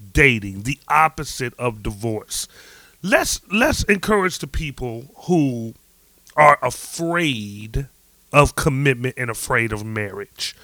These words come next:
You got some people out there, and it's going on nowadays, where you have all these different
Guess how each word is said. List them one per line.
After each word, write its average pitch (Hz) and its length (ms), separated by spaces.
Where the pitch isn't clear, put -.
You 320 120
got 247 200
some 226 240
people 180 320
out 156 220
there, 143 300
and 135 180
it's 135 140
going 139 280
on 127 200
nowadays, 113 600
where 117 100
you 123 120
have 123 200
all 123 160
these 120 300
different 139 480